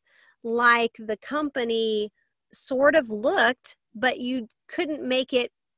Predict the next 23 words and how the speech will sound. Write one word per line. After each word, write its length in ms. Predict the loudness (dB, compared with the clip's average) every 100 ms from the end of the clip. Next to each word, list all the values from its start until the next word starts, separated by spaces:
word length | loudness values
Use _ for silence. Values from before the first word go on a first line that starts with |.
| _ _
exactly 720 | -4 -2 0 0 0 -2 -2
like 300 | 2 2 2
a 60 | -2
store 400 | -2 0 2 2
because 400 | -2 -2 -2 -2
it 160 | -2
wasn't 280 | 0 0 0
gonna 140 | -2 0
be 100 | 0
an 160 | 0
operating 380 | -4 -2 0 -2
store, 240 | -2 -2
and 80 | -2
it'd 100 | -2
be 140 | -6 -6
way 460 | -8 2 4 4
too 140 | 2 -2
expensive 560 | -4 -6 -10 -8 -10
to 100 | -8
build 240 | -4 -4 -4
it 100 | -6
that 200 | -8 -6
way. 180 | -10